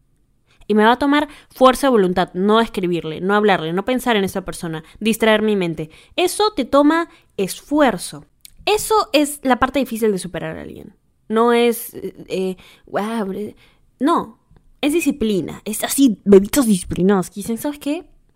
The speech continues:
No, te voy a olvidar, te voy a sacar de mi vida. Eh, no, te voy a olvidar. Te quiero superar". Si tú en serio quieres superar a alguien, agarras y cortas comunicación.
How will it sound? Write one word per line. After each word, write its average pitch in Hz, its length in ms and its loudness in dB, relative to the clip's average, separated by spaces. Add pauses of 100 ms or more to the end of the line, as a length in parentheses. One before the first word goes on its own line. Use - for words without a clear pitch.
(340)
No, 185 260 -8 (160)
te 226 80 -8
voy 262 120 0
a - 20 -2
olvidar, 185 320 -2
te 190 80 -10
voy 208 100 -6
a - 20 -8
sacar 185 200 -10
de 175 60 -6
mi 170 80 -6
vida. 165 240 -10 (840)
Eh, 185 360 -10
no, 220 180 -4
te - 140 -6
voy 214 140 -2
a - 20 0
olvidar. 180 340 -6 (1120)
Te - 120 -14
quiero 208 160 -6
superar". 175 400 -12 (1900)
Si 233 140 -4
tú 311 140 0
en 330 160 2
serio 214 560 0
quieres 214 240 0
superar 180 340 -2
a 185 140 -2
alguien, 190 400 -4 (560)
agarras 214 580 0
y 208 100 -2
cortas 180 340 0
comunicación. - 520 -10